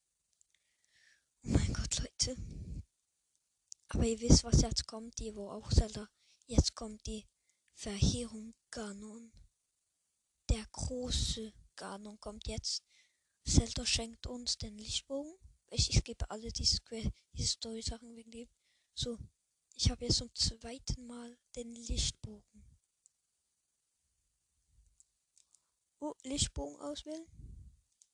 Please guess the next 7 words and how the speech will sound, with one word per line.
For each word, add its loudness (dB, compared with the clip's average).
Wo -10
ist -6
der? -6
Da. -12
Ich 2
bin -4
mit -4